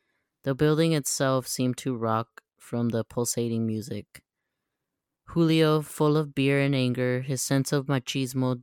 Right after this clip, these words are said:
deeply wounded, spilled gasoline onto the floor and the steps of the hallway.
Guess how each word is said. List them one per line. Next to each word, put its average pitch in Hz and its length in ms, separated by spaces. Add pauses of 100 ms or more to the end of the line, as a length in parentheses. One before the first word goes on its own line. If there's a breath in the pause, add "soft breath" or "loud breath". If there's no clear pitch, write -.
deeply 135 420
wounded, 120 560 (280)
spilled 143 400
gasoline 139 560
onto 127 340
the 139 100
floor 127 680 (480)
and 127 120
the 127 60
steps - 380
of 120 140
the 120 100
hallway. 104 580